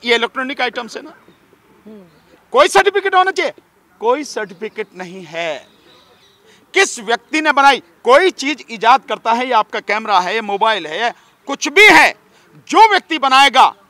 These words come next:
वही उसका मालिक है ना बनाने वाला, उसका नाम होना चाहिए, उसके नाम से patent होना चाहिए ना, कोई नहीं जवाब है। उसके बाद में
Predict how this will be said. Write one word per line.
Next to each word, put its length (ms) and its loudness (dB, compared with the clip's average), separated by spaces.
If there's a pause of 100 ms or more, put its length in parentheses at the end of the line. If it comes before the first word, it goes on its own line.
(240)
वही 240 -4
उसका 300 -6
मालिक 320 -2
है 80 -12
ना 80 -4
बनाने 300 -6
वाला, 220 -6 (360)
उसका 160 -8
नाम 220 2
होना 180 0
चाहिए, 200 -6
उसके 160 -10
नाम 200 2
से 120 -6
patent 340 -8
होना 180 -4
चाहिए 220 -8
ना, 100 -2 (1700)
कोई 220 -4
नहीं 140 -8
जवाब 360 2
है। 140 -20 (1300)
उसके 340 2
बाद 300 8
में 400 0